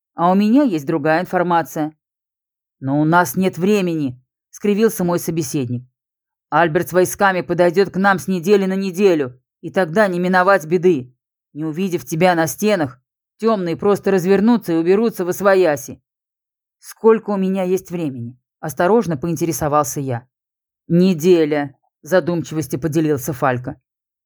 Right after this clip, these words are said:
"Максимум две. Потом точка невозврата. Однако ты правильно опасаешься, маг. Сокол разорвет тебя в клочки. У него за плечами годы тренировок,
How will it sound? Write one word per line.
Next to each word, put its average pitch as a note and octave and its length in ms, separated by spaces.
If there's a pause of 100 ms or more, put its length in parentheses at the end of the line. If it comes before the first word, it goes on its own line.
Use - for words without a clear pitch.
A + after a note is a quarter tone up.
(100)
"Максимум F#3+ 560
две. D3 420 (360)
Потом D#3+ 400
точка F#3+ 340
невозврата. D#3+ 760 (500)
Однако G3+ 520
ты G#3 120
правильно G3+ 480
опасаешься, F#3 680
маг. C#3+ 320 (400)
Сокол A3 460
разорвет F#3 500
тебя F3 240
в - 80
клочки. D#3 600 (640)
У G3+ 60
него G#3+ 320
за G#3 100
плечами G3+ 540
годы F#3+ 300
тренировок, F#3 680